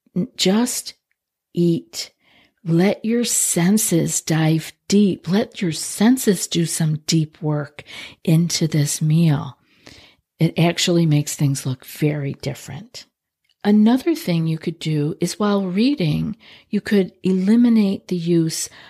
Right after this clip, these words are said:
of audios, phone checking, eating snacks, et cetera. Just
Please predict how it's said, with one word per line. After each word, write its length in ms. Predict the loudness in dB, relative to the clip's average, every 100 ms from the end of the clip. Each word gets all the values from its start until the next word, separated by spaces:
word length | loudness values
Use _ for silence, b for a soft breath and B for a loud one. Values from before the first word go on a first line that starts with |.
| B
of 340 | -2 0 -2 -6 _ _ _ _ _ _
audios, 920 | -2 0 0 0 2 0 -2 -6 -14 _ _ _ _
phone 580 | -18 -2 2 2 2 0
checking, 720 | 0 -2 -2 -2 0 0 -2 b b b 0
eating 400 | 4 4 4 2
snacks, 760 | 0 -2 2 2 2 -2 -6
et 180 | -8 -8
cetera. 600 | -2 -2 -2 -8 -10 -14 _ _ _ _ _ -2
Just 720 | 2 2 0 -2 -8 -12